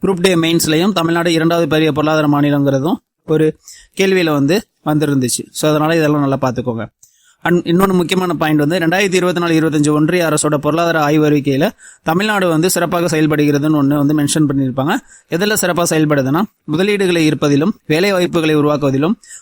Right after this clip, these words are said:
குறிப்பாக பெண்களுக்கு வேலை வாய்ப்புகளை உருவாக்குவதிலும் தமிழ்நாடு சிறப்பாக செயல்படுகிறதுன்னு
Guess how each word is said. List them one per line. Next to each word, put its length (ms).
குறிப்பாக 420
பெண்களுக்கு 420
வேலை 160
வாய்ப்புகளை 380
உருவாக்குவதிலும் 520
தமிழ்நாடு 380
சிறப்பாக 360
செயல்படுகிறதுன்னு 640